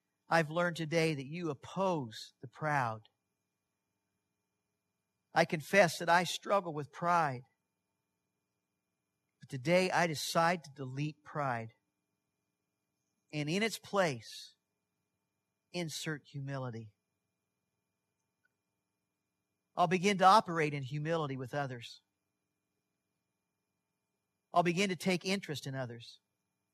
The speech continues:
I'll begin to serve others. Today I renounce and reject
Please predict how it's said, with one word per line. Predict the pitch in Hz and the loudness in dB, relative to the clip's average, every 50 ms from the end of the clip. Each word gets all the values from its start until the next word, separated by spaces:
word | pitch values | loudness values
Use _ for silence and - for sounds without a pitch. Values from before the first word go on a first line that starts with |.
| _ _ _ _ _ _ _ _ _ _ _ _ _ _ _ _ _ _ _ _ _ _ _ _ _ _ _ _ _ _ _ _ _ _ _ _ _ | _ _ _ _ _ _ _ _ _ _ _ _ _ _ _ _ _ _ _ _ _ _ _ _ _ _ _ _ _ _ _ _ _ _ _ _ _
I'll | - 160 151 | 2 2 2
begin | 139 151 143 156 175 160 | 2 0 -2 -2 -2 -2
to | 147 135 | -4 -6
serve | - - - 185 180 175 170 143 - - | -6 -6 -4 -4 -4 -4 -4 -6 -8 -8
others. | 143 135 123 120 120 113 110 - - - _ _ _ _ _ _ _ _ _ _ _ _ _ _ _ _ _ _ _ _ _ _ _ _ _ _ _ _ _ _ _ _ _ _ _ _ _ _ _ | -8 -8 -8 -10 -12 -16 -18 -20 -20 -20 _ _ _ _ _ _ _ _ _ _ _ _ _ _ _ _ _ _ _ _ _ _ _ _ _ _ _ _ _ _ _ _ _ _ _ _ _ _ _
Today | - - 131 147 170 175 175 170 | -16 -10 -2 0 2 4 4 4
I | 180 | 4
renounce | 175 151 143 131 131 135 147 160 165 175 185 208 220 - - - - - _ _ _ _ _ _ _ _ _ _ _ _ _ _ _ _ _ _ _ _ | 4 2 -2 -8 -6 -4 -2 -2 0 0 -2 -4 -6 -10 -14 -16 -16 -18 _ _ _ _ _ _ _ _ _ _ _ _ _ _ _ _ _ _ _ _
and | 147 143 139 131 | -10 -10 -8 -8
reject | 127 120 110 107 - 165 170 175 196 196 - _ - - | -10 -12 -10 -8 -4 0 0 0 0 -4 -8 _ -20 -20